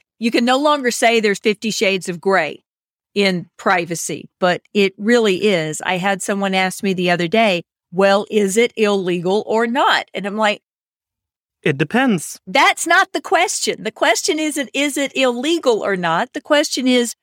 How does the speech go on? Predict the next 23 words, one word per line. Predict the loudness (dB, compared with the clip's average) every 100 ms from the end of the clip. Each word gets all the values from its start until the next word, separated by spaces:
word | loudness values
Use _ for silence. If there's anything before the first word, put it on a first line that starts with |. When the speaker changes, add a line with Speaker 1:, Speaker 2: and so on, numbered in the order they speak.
| _ _
Speaker 1:
what | 0 0
kind | 0 -2 0
of | 0
risk | 0 0
does | -4 -2
this | -2 -2
precede? | -6 -6 -2 0 -2 -4
Can | -4 0 0
we | 0 0
address | 0 2 2 0 -2
the | -2
risk? | 0 0 0
Can | -2
we | 0
block | 0 2 2 0 -2
this | -6 -2
data? | -2 0 -2
Do | -2
we | -2 -2
have | -2 -2 -2 -4
to | -6
do | -2 -2 0
this? | 0 0 -2 -8